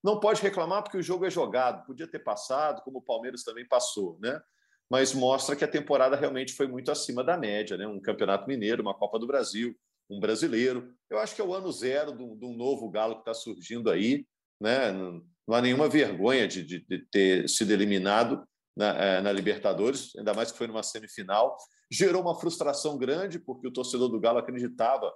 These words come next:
que o time poderia seguir em frente, porque fez a melhor campanha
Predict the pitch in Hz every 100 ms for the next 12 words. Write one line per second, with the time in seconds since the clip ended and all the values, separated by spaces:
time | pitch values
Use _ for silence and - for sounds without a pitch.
0 | _ _ _ _ - 117 131 123 123 117
1 | 110 113 117 110 117 - 127 170 - 143
2 | 123 123 165 185 135 127 123 104 110 131
3 | 135